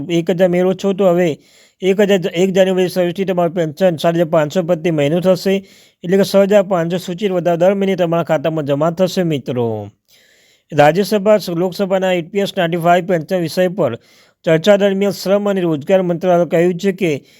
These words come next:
તેમણે આ નિર્ણય લાંબા સમય સુધી માંગતી જુદા જુદા પ્રશ્નોની ખાતરી કર્યા પછી લીધો છે. સરકાર હવે જણાવ્યું છે કે લઘુત્તમ પેન્શન છ હજાર પાંચસો સુધી લાવવા, લાવવાનું મહત્વપૂર્ણ, લા-, લાવવા માટે ઈ પી એસ ફંડમાં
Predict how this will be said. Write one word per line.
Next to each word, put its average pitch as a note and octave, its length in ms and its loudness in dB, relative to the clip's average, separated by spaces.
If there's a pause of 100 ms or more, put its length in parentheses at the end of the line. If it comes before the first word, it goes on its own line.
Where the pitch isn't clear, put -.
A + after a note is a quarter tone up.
(180)
તેમણે F3+ 280 2
આ G3+ 80 6
નિર્ણય G3+ 260 2
લાંબા F3+ 280 2
સમય F#3+ 280 -2
સુધી F#3 200 -4
માંગતી E3+ 380 0
જુદા F3+ 200 -2
જુદા G3 180 2
પ્રશ્નોની F3 540 -4
ખાતરી F3+ 500 0
કર્યા F3+ 300 2
પછી F3 320 -4
લીધો F#3 320 0
છે. G3+ 320 0 (440)
સરકાર F#3 420 4
હવે G#3 160 4
જણાવ્યું F#3+ 340 2
છે G3 140 -4
કે F#3+ 120 -2
લઘુત્તમ F3+ 460 0
પેન્શન F3+ 400 0
છ E3 100 -6
હજાર F3 260 2
પાંચસો E3 360 -2
સુધી F#3 340 -2
લાવવા, E3 580 2 (540)
લાવવાનું E3+ 560 2
મહત્વપૂર્ણ, F3+ 680 0
લા-, E3 140 0
લાવવા D#3+ 360 2
માટે F#3 200 0
ઈ E3+ 80 2
પી F#3 160 -6
એસ G3 220 0
ફંડમાં F3 420 -2